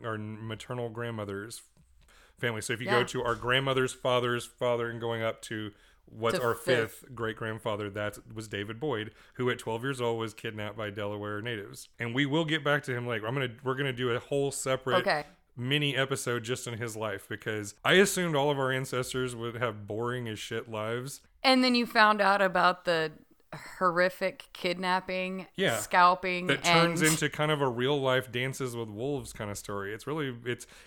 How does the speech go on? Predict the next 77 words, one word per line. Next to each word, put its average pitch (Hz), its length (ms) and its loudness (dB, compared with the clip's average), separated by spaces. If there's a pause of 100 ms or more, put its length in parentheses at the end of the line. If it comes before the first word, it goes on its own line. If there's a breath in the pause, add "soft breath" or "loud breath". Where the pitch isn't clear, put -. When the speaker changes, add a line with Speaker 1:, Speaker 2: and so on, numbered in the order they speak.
Speaker 1:
it's 151 180 2
interesting 170 500 2
and 147 120 0
complicated, 120 720 -2
because 113 280 -4
it's 113 160 -10
like, 113 200 -2
on 113 140 -2
one 156 160 -2
hand, 123 460 -2
when 151 160 2
you 151 100 4
know 151 200 4
the 147 100 4
whole 143 200 2
larger 135 300 2
story, 139 340 0
you 127 60 0
can 123 120 -4
understand 123 480 -4
why 117 120 0
the 117 80 -4
natives 113 360 -4
did 113 220 -6
their 113 160 -2
raids. 107 580 -4 (160)
You 123 100 -6
can 135 100 2
also 160 240 2
understand 131 400 0
why 110 120 0
it 113 140 -2
sucks 170 440 2
<laughs> - 0 -
when 139 140 -2
your 139 120 -2
mom 139 280 2
gets 127 200 -2
scalped 147 520 0
and 285 260 8
Speaker 2:
Mm-mm. 262 300 2
Speaker 1:
you 156 120 4
get 139 220 4
Speaker 2:
And 294 100 8
Speaker 1:
cap-, 147 200 10
Speaker 2:
then - 100 4
Speaker 1:
you're 131 120 2
captured 147 640 6
and 127 280 -4
tortured. 135 580 2
Speaker 2:
forced 165 360 4
to 175 60 -6
carry 170 360 0
Speaker 1:
But, 165 60 2
Speaker 2:
around 165 460 8
her 165 140 0
Speaker 1:
but 143 200 6
then 156 220 6
later 143 300 8
on, 123 120 6
like, 123 120 2
I'll 131 100 8
get 131 200 2
it, - 20 8
Speaker 2:
scalp. 180 180 8
Speaker 1:
we'll, 127 140 2
we'll 147 280 4
talk 151 280 4
about 135 220 6
it 123 100 0
later, 120 280 4
but 110 200 -4
David 117 560 -2
goes 113 380 -2
full 127 360 -6
native 117 440 -6
and, 98 260 -8